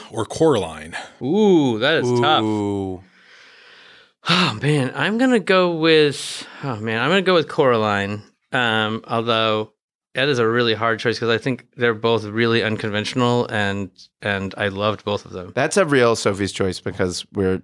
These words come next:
Speaker 3: um, you know, big fans of Henry's and we love, um, you know, we love, like, Gore is such an inspiration because he's a guy that, like, makes, um,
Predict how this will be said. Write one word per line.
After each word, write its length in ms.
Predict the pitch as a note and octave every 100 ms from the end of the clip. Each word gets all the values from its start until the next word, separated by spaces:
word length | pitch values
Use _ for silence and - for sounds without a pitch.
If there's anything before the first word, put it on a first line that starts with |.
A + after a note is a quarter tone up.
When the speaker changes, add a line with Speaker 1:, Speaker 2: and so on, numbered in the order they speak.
| -
Speaker 3:
um, 380 | G2+ F2+ F2+ D#2 _ _ _ -
you 120 | G2
know, 320 | F#2 D#2+ E2 _ _ _ _ _ _ _
big 340 | A#2 G#2+ G#2+ -
fans 800 | - - G2+ F#2+ F2 F2 - - -
of 400 | G2 F2 F2 - - _ -
Henry's 500 | G2+ G2 F2 E2+ F2
and 200 | E2+ D#2+
we 120 | D#2
love, 560 | - F2 E2 E2+ - _ _ _
um, 420 | A2 F#2+ F2 F2 F2+ _ _ - - _ _ -
you 120 | G2+
know, 220 | F2 E2+ -
we 80 |
love, 400 | G2 G2 F#2+ G2 -
like, 320 | G#2 F#2+ -
Gore 320 | - G#2+ G2+
is 120 | F#2+ F#2
such 200 | A2+ G#2
an 120 | F#2+
inspiration 720 | G2 - G2 F#2 F#2+ - F2+
because 200 | F#2+ F2
he's 180 | F#2 F2
a 60 |
guy 260 | F2+ F#2 F#2
that, 140 | F2+ D#2+
like, 300 | F#2 F2 -
makes, 500 | F#2+ G2 - - - _ _ _ _ -
um, 480 | G2 F#2 F2+ F2